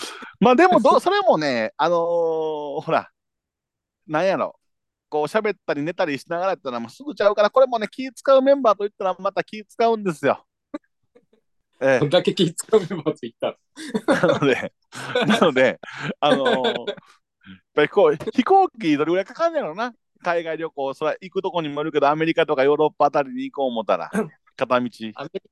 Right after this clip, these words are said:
Speaker 2: カ、ヨーロッパだと、それこそ十
Speaker 1: うん。
Speaker 2: 時間から十二時間ぐらいかかります。
Speaker 1: あ、値段はど-、結構かかるの？料金は。
Speaker 2: え、値段？値段は、
Speaker 1: ええ。
Speaker 2: はい。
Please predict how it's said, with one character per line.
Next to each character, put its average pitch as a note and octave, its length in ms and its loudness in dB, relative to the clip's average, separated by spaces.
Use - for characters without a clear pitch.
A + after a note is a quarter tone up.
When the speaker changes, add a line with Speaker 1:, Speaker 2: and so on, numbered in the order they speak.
Speaker 2:
カ、 F#3+ 280 -2
ヨ F3+ 120 -12
ー F#3+ 40 -8
ロ G3+ 80 -4
ッ - 20 -20
パ G3 160 -4
だ F#3 100 -2
と、 A3 300 0
そ G#3 140 -6
れ D#3 60 -4
こ D3+ 120 -10
そ B2+ 100 -10
十 A#2+ 140 0
Speaker 1:
う - 20 2
ん。 G#2+ 40 0
Speaker 2:
時 F2 100 -6
間 A#2 180 -4
か G#2 80 -8
ら G2 80 -8
十 G#2 160 -10
二 G#2 140 -12
時 G2+ 100 -14
間 G2+ 200 -10
ぐ F#2+ 60 -20
ら E2 60 -20
い - 40 -20
か - 100 -20
か F2 160 -14
り - 80 -20
ま - 160 -10
す。 F3+ 80 0
Speaker 1:
あ、 - 20 -2
値 F#3+ 160 4
段 F#3+ 240 4
は A#2 140 6
ど-、 A2+ 120 -2
結 E3 140 -2
構 A#2+ 120 -4
か A2+ 100 -6
か A#2 160 2
る G2 100 -2
の？ C3 240 -8
料 A#2+ 180 0
金 F#3 240 -10
は。 D#2+ 120 -8
Speaker 2:
え、 - 80 -4
値 F3 100 2
段？ G3 220 0
値 B2+ 120 -10
段 G#3 340 -2
は、 F#3 420 2
Speaker 1:
え - 20 -4
え。 - 20 2
Speaker 2:
は F3+ 100 0
い。 - 120 -10